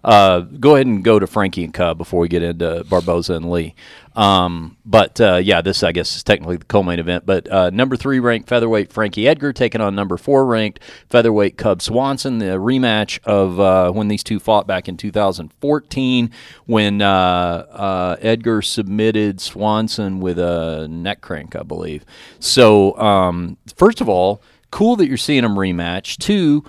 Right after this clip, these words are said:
great fight. And how about the fact that, you know, the better part of four years passes and both these guys, that was like a, a, an eliminator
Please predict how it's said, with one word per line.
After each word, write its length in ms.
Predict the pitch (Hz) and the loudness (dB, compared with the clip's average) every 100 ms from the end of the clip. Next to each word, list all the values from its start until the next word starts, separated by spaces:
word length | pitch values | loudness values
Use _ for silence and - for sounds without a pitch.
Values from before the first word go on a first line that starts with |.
| - _ | -20 _
great 360 | 101 120 180 175 | -2 2 2 0
fight. 440 | - 107 101 110 - | 2 2 2 -4 -4
And 100 | 113 | -2
how 140 | 180 | 0
about 300 | 262 294 - | 0 0 0
the 80 | 135 | -2
fact 440 | - 135 127 120 - | 2 4 4 2 0
that, 260 | 107 98 _ _ _ _ _ _ _ - | 2 2 _ _ _ _ _ _ _ -10
you 80 | 131 | -2
know, 100 | 117 | -2
the 100 | 101 | 0
better 220 | 110 143 | 2 0
part 260 | 131 147 123 | 2 0 0
of 40 | 101 | -2
four 300 | - 143 131 | -2 0 0
years 420 | 110 139 156 - | 0 -2 -4 -6
passes 760 | - 92 82 - 85 95 - _ _ _ _ | -2 -2 -2 -6 -6 -8 -12 _ _ _ _
and 300 | 120 110 90 | -4 -4 0
both 300 | 143 170 190 | 4 4 2
these 260 | 135 107 92 | -2 -4 -2
guys, 400 | 101 92 92 98 | -2 0 0 2
that 160 | 135 | 2
was 160 | 151 123 | 2 -2
like 240 | 135 113 | 0 0
a, 300 | 110 95 92 82 | 2 0 0 -2
a, 460 | 101 92 90 - 104 | 0 0 -2 -4 -6
an 60 | |
eliminator 840 | 98 110 127 127 117 110 107 104 | -2 0 2 2 0 0 0 -2